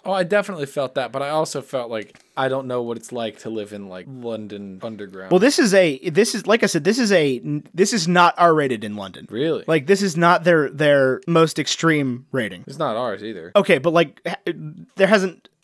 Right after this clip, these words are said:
Speaker 2: been an N C seventeen movie in three years.
Speaker 1: Really?
Speaker 2: Yeah.
Speaker 1: What was it?
Speaker 2: Uh,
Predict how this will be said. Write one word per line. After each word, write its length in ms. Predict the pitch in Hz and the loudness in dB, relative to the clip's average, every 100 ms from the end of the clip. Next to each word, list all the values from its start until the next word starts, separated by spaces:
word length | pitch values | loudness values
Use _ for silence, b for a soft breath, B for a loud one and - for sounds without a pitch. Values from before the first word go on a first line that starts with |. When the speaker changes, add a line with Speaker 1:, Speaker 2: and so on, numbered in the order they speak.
| 143 | -14
Speaker 2:
been 200 | 127 185 | 0 2
an 100 | 175 | 4
N 100 | 165 165 | 2 0
C 100 | 160 | -2
seventeen 360 | 175 156 151 147 | -2 0 -2 0
movie 160 | 135 | 0
in 60 | 123 | -2
three 200 | 127 120 | -2 -4
years. 260 | 98 76 - | -4 -12 -16
Speaker 1:
Really? 220 | 101 123 | -12 -4
Speaker 2:
Yeah. 180 | 165 120 78 | 0 0 -4
Speaker 1:
What 100 | 131 | -10
was 260 | 110 175 147 | -8 -10 -6
it? 40 | |
Speaker 2:
Uh, 600 | 135 135 139 135 131 131 | -2 0 0 -2 -2 -2